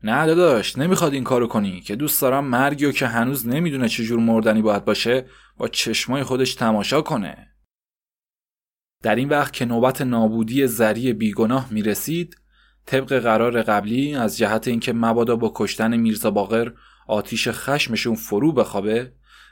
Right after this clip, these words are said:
و از قتل خواهرشون صرف نظر کنن، با شدت خشمی که در این لحظات به نهایت رسیده بود، به سراغ زری رفتن که به دستور مرضیه کنار رود مشغول شستن لباسایی بود که جهت همین امر و بهانه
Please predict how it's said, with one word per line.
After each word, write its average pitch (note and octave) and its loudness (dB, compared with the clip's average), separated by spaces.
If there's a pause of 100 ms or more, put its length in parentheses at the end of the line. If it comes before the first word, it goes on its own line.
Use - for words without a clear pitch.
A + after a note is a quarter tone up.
و A2 0
از A2 0
قتل C3 -2
خواهرشون A#2+ -4
صرف G#2+ 0
نظر G#2 0
کنن، C3 -2 (400)
با A2+ 2
شدت A2+ -2
خشمی B2+ -4
که A2+ -4
در G#2+ 2
این A2+ 0
لحظات G#2+ 0
به G#2+ -2
نهایت G#2 -2
رسیده G2 -4
بود، B2+ -2 (400)
به A2 -6
سراغ A#2 2
زری G#2+ 0
رفتن B2+ -2 (340)
که A#2 -2
به A2 4
دستور A#2 2
مرضیه G#2+ 0
کنار A2+ 0
رود C3+ -2 (300)
مشغول B2+ 0
شستن A#2 0
لباسایی G#2 0
بود C#3 -6 (360)
که A#2 -2
جهت A2+ 0
همین C3+ -2
امر A2+ 0
و A2 2
بهانه G#2+ -2